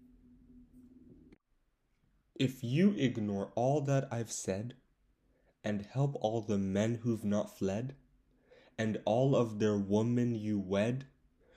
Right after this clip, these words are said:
proceeding to take them to bed, know this, God won't conquer your foes.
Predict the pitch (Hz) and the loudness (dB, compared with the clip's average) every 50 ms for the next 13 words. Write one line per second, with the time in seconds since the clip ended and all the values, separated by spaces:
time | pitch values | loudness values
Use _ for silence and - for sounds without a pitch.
0 | - _ _ - - 123 113 113 - - - - 139 139 135 139 135 135 135 139 | -20 _ _ -8 -4 -4 -4 -4 -4 -6 0 2 4 4 6 6 4 4 4 2
1 | - 117 107 - - - - 131 123 - 113 107 120 117 113 104 - - 104 92 | -2 -6 -10 -10 -8 -2 0 0 0 0 -2 -2 -2 -2 -2 -4 -4 -6 -6 -6
2 | 90 92 98 98 107 123 135 139 139 - - _ _ _ _ _ _ _ _ _ | -4 0 2 2 2 2 0 -2 -4 -10 -18 _ _ _ _ _ _ _ _ _
3 | _ _ _ _ _ - 123 135 160 196 214 180 139 123 123 - - - - 135 | _ _ _ _ _ 0 4 6 8 8 8 8 8 6 6 4 4 2 0 0
4 | 147 180 202 208 196 196 180 175 - - - - 143 160 165 170 - - 120 107 | 2 2 4 4 4 4 2 0 -4 -14 -8 -2 0 0 0 0 0 0 0 0
5 | 101 104 101 90 87 - - - 117 120 113 98 - - - - - - | 0 0 -2 -4 -6 -4 2 6 8 8 8 8 2 -4 -10 -14 -16 -16